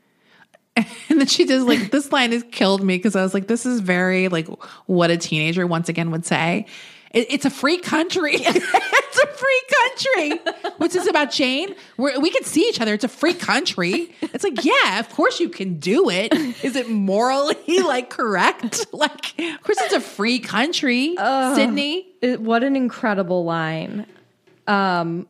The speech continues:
Speaker 2: no, nobody older than high school age says it's a free country.
Speaker 1: Yeah. Or
Speaker 2: And
Speaker 1: should. <laughs>
Speaker 2: Or should. And so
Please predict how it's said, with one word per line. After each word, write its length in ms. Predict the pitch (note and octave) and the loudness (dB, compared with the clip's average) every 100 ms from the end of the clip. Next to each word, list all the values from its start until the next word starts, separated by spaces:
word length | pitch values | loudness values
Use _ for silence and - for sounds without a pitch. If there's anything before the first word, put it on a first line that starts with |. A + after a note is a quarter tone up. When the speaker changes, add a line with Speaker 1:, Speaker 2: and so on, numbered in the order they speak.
| - | -2
Speaker 2:
no, 220 | A#3+ G#3+ | 2 4
nobody 800 | G3+ G#3 A3 B3 C4 B3 A#3 - | 4 4 2 2 2 0 -2 -2
older 300 | F#3 F#3+ F#3+ | 0 2 2
than 160 | F3+ F3+ | 2 0
high 180 | E3+ E3+ | 2 0
school 340 | E3 - E3 - | 0 0 0 2
age 480 | D3+ D3+ D3+ - - - | 0 -2 -4 -10 -16 -16
says 400 | - F3+ D#3+ D3+ | 0 2 4 0
it's 180 | D3 F3+ | -2 -2
a 60 | |
free 220 | E3+ E3 | -2 -2
country. 720 | D#3 D#3 D#3+ - - - G#3+ G#3+ | -2 -4 -6 -4 -4 -2 -4 0
Speaker 1:
Yeah. 320 | G3 F3 - - _ - - - - _ _ _ _ _ _ - | 2 2 -2 -14 _ -20 -20 -20 -20 _ _ _ _ _ _ 0
Or 100 | G3 | 2
Speaker 2:
And 60 | A3+ | 4
Speaker 1:
should. 420 | G#3 D#3 B2+ G#3 - | 4 2 2 0 0
<laughs> 80 | - | 2
Speaker 2:
Or 220 | B3 B3+ | 4 6
should. 540 | - E4 G3 F3 E3 - | 4 4 4 4 0 -2
And 420 | G4+ F4+ B3+ B3 | -4 0 0 2
so 640 | A#3 - B3 A#3+ A3+ G3+ | 0 0 2 2 0 -2